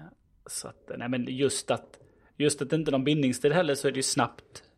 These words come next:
Det, liksom, det är bara att plocka fram vilken enhet man har, och sen så är det bara till att tuffa på, och sen så kan du ju direkt säga upp det, och sen så löper det på månaden ut, och sen så är det borta.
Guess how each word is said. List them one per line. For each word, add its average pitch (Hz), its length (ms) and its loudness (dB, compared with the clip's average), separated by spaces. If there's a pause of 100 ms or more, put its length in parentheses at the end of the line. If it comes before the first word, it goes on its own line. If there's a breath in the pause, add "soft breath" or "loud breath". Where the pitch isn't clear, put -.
(420)
Det, 156 120 -6
liksom, 127 400 -6
det 131 60 6
är 131 40 6
bara 151 100 8
att 139 60 8
plocka 131 220 0
fram 117 360 -4
vilken 123 240 -2
enhet 117 280 0
man 110 180 -4
har, 113 260 0
och 117 100 -4
sen 110 180 -6
så - 140 -4
är 113 60 0
det 117 60 0
bara 117 260 4
till 117 260 -6
att 110 120 -2 (680 soft breath)
tuffa - 260 0
på, 113 260 -6
och 120 140 -2
sen 113 200 0
så - 120 -6
kan 117 140 -2
du 117 60 0
ju 117 60 -2
direkt 120 320 2
säga 120 160 2
upp - 220 -4
det, 110 80 2
och 113 100 2
sen 117 160 -2
så 113 460 -4
löper 123 340 2
det 123 60 0
på 98 200 -8
månaden 110 500 0
ut, 104 200 0
och 117 80 -4
sen 107 160 -8
så - 140 -4
är 107 80 -2
det 110 60 -4
borta. 117 340 -8